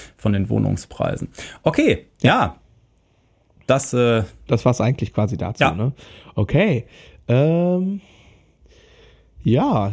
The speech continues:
Speaker 2: und Thema unserer heutigen Folge ist ja, ähm, Berufsmusiker.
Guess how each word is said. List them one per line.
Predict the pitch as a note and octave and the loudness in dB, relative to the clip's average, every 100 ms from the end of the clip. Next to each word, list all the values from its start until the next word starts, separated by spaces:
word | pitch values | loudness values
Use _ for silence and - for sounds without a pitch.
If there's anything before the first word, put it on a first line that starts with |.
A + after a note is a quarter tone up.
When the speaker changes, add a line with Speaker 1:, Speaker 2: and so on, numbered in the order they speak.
| - | -2
Speaker 2:
und | A2+ A#2+ G#2+ - | -2 0 -2 0
Thema | A#2+ E3 G3 | 0 0 0
unserer | C3+ D3 B2+ | -2 0 0
heutigen | C#3 F3 C#3+ B2 | 0 0 0 -2
Folge | - B2+ E3 | -2 -2 0
ist | D3 - - | -2 -2 -2
ja, | C#3+ D3 C#3+ - _ _ | -2 -2 -4 -6 _ _
ähm, | A#2+ A#2+ B2 B2 B2+ _ _ _ _ - | -2 0 0 -2 -6 _ _ _ _ -4
Berufsmusiker. | A#2 C#3 A3 - C#3+ A#2+ A2+ A2+ G#2+ A2 | -2 -2 -4 0 0 0 0 0 -2 -4